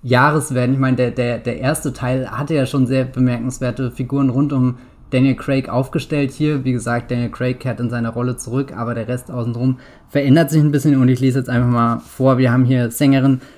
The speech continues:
Janelle Monáe, wir haben Jessica Henwick, die zuletzt in dem neuen Matrix-Film zu sehen war, Ethan Hawke, der ja sowieso ein riesen Name ist Dave Bautista, gefühlt gerade absolut omnipräsent.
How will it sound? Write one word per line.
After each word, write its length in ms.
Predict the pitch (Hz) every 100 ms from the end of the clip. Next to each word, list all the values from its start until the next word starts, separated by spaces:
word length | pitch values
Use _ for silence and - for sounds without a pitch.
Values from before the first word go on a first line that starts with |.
| -
Janelle 460 | - 127 127 139
Monáe, 440 | 147 135 131 143 143
wir 160 | 131
haben 300 | 120 127 131 123
Jessica 520 | 131 131 135 127 123
Henwick, 520 | - - 143 139 131 123
die 100 | 131
zuletzt 440 | - 127 127 -
in 260 | 139 127 120
dem 340 | 123 120 127
neuen 260 | 139 127 127
Matrix-Film 680 | 117 127 - 131 - 123
zu 100 | 117
sehen 240 | 117 120 117
war, 180 | 123 127 - _
Ethan 380 | 160 151 156 120
Hawke, 280 | 123 135 131
der 100 | 127
ja 120 | 123
sowieso 320 | 120 117 123 127
ein 140 | 127
riesen 420 | 127 131 131 120 - _ _ 123
Name 360 | 120 131 131
ist 280 | 135 110 -
Dave 160 | 131 160
Bautista, 500 | 120 117 147 147 139
gefühlt 380 | 127 127 160 160
gerade 440 | - 123 131 -
absolut 480 | 147 - 147 131 -
omnipräsent. 800 | 165 185 180 - 175 - 165 175